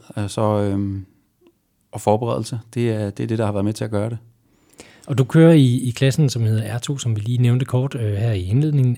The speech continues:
Speaker 2: R to er en, en rallyklasse. Det er ikke den, øh, sige, det er ikke den klasse med de mindst tunede biler, men det er tæt på i hvert fald. Øh, man må ikke sige det sådan her i motorsportskredse, jo, men, men i-,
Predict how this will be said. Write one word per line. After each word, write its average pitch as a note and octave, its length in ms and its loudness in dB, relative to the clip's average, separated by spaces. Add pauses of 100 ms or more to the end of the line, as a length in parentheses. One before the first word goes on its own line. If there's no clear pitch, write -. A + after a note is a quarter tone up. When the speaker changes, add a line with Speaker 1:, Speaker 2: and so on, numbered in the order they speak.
Speaker 2:
R C3+ 80 0
to E3 280 2
er G#2+ 140 0
en, G#2+ 160 0
en A2+ 240 0
rallyklasse. B2 460 -2
Det A#2+ 140 0
er C#3 40 2
ikke D#3+ 120 -2
den, G#2 220 -2
øh, F#2+ 220 -8 (600)
sige, A2 240 -6
det A#2 100 -2
er A#2+ 40 2
ikke C#3 200 0
den C3 140 -2 (180)
klasse A#2 320 -2
med G#2+ 160 0
de G2+ 80 -6
mindst C3 320 0
tunede C3 280 2
biler, B2 240 -2
men A2+ 180 2
det A#2 140 0
er G#2+ 40 0
tæt D#3+ 200 -2
på C#3 200 0
i - 20 -4
hvert G2+ 180 -6
fald. G#2 220 -6 (580)
Øh, G#2 560 -2 (580)
man A2+ 80 4
må A#2 60 4
ikke B2 120 0
sige C3 160 2
det C3 120 2
sådan B2+ 220 2
her A#2 100 6
i A2 60 4
motorsportskredse, A#2+ 1000 0
jo, A#2 60 4
men, A2+ 320 2
men A#2 260 2
i-, D3 280 -6